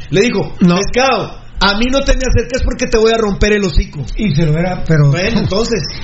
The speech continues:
Speaker 2: Carlos Sánchez Alfaro, aguante Pirulo. ¿Qué sería de Municipal sin tu amor por la camiseta? Eh, no solo por Pirulo, sino por la gente que está conmigo. Valdivieso, la verdad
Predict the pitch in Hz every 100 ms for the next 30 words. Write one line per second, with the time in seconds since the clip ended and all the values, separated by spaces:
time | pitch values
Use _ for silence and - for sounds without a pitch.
0 | - - - 247 277 277 247 254 269 262
1 | 254 226 185 240 262 208 165 175 190 240
2 | 226 - 220 254 202 147 - - - 254
3 | 254 240 226 233 202 170 151 208 214 220
4 | 175 170 170 208 - 185 170 156 151 151
5 | 143 127 - - - - - - - -
6 | - - 214 - 233 254 - 269 202 190
7 | 170 185 196 147 143 - - 170 156 -
8 | - 165 196 170 151 170 160 151 135 123
9 | - 220 147 143 147 175 180 190 190 -
10 | 143 135 135 143 185 220 -